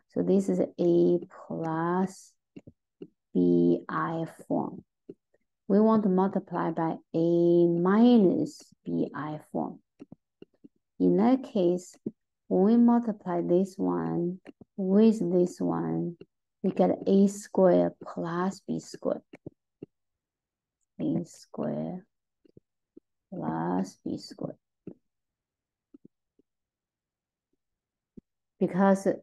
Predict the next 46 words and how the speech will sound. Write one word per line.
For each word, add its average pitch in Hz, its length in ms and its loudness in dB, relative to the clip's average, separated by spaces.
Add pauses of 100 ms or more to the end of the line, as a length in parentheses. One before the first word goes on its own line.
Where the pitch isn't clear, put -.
difference 240 300 6
of 202 140 0
two 220 120 -2
squares, 185 640 4 (140)
A 190 180 0
plus 190 220 0
B 185 260 -2
times 180 220 -2
A - 40 -6
minus 180 500 0
B, 190 360 -4
we 190 80 -8
get 190 220 -2
A 180 80 0
squared 180 360 -2
minus 196 420 0
B 87 120 -4
squared. 175 440 -6 (420)
But 170 80 -6
here 226 400 6
we 180 140 6
have 180 180 -2
I 170 460 -2 (120)
times 175 320 -4
I, 170 200 -8
we 180 160 -4
have 185 180 -2
I 175 140 -2
squared. - 440 -6 (360)
I 170 140 -2
squared 175 320 -2
is - 60 -4
negative 175 300 2
one. - 220 -6 (720)
So 185 160 -4
negative 190 360 4
one 175 280 4
turns 180 380 -2
negative 170 440 -4
B 165 140 -6
squared 170 360 -6
to - 100 -14
be 165 240 -6
positive - 420 -10
B - 140 -12
squared. - 320 -12